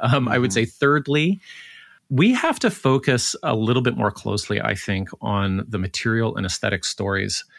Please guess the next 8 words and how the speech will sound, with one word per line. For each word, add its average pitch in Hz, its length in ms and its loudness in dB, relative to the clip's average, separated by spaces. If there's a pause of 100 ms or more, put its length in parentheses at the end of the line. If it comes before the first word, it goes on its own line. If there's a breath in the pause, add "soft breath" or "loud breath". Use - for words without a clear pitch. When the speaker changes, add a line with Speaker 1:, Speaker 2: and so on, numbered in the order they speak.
(220 loud breath)
Speaker 1:
that 95 600 -2 (480 soft breath)
are 98 460 2 (480)
behind 117 760 0 (120)
the 104 160 -2
charismatics 101 680 0
that - 120 -6
we 90 80 -4
study. - 420 -8